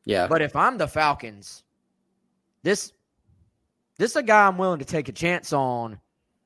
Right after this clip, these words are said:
Speaker 2: in the last couple of rounds, you know?
Speaker 1: Yeah. The, the, the height, you know, if he's a couple inches taller and maybe a little bit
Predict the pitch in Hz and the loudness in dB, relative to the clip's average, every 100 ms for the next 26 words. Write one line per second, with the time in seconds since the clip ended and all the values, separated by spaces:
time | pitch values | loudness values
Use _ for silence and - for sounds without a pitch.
0 | _ _ _ - 147 139 127 139 131 - | _ _ _ -6 -4 0 2 2 0 0
1 | 143 - 98 127 160 110 98 113 135 180 | -2 -2 -4 -2 -2 -4 -10 -8 -6 -6
2 | 190 _ _ _ _ _ _ - 139 117 | -8 _ _ _ _ _ _ 6 10 10
3 | 104 - _ _ _ _ _ _ _ _ | 6 -2 _ _ _ _ _ _ _ _
4 | - 131 143 135 139 135 135 131 139 160 | -4 2 4 8 6 6 6 6 10 10
5 | 156 143 151 135 120 117 139 117 110 139 | 10 8 4 4 4 4 4 2 4 4
6 | 131 127 127 117 110 - 139 120 117 117 | 4 4 2 2 -4 4 8 10 10 8
7 | 110 101 110 110 104 101 113 104 110 104 | 6 4 2 2 0 2 0 2 2 0